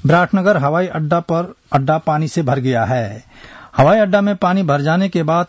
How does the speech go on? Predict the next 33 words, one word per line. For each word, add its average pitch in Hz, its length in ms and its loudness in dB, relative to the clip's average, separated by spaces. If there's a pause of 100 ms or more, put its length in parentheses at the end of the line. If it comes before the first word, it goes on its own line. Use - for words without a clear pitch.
تمام 180 340 0
پروازیں 160 540 0
متاثر 160 480 0
ہوئی 123 260 0
ہیں۔ 120 340 -2 (460)
کاٹھمنڈو 180 540 0
براٹ 156 280 0
نگر 170 260 -2
کی 156 140 -2
پروازیں 143 440 -2
متاثر 165 440 -2
ہونے 147 260 0
کی 147 240 -6
اطلاع 156 320 0
تریبھون 151 540 -2
بین 147 160 -2
الاقوامی 147 560 -2
ہوائی 135 240 0
اڈہ 120 260 0
نے 120 120 0
دی 110 180 -2
ہے۔ 113 280 -2 (760)
ہوائی 170 220 4
اڈہ 196 320 2
پر 170 160 0
مزاحمت 156 600 0
پیدا 170 240 0
ہونے 160 280 0
کے 151 140 -2
بعد 135 240 0 (480)
بودھ 170 340 2
ایئر 185 260 2
اور 156 440 -2